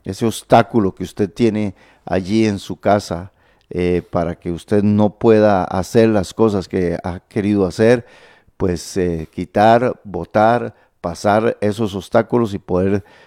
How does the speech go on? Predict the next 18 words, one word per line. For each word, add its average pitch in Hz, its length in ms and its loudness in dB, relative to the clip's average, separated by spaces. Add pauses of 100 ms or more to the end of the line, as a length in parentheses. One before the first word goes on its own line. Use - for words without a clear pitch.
(120)
eh, 90 220 -2
seguir 107 480 -2
caminando, 104 680 -2
seguir 92 360 -6
soñando, 110 840 0
seguir 104 560 -2 (340)
en 92 240 2
la 87 100 2
lucha 117 640 4
de 92 240 -4
la 80 120 -4
vida, 127 420 4 (260)
no 117 280 6
rendirse, 123 760 2 (220)
sino, 113 800 0
este, 90 920 -4 (260)
pues, - 400 -6
eh, 85 240 -4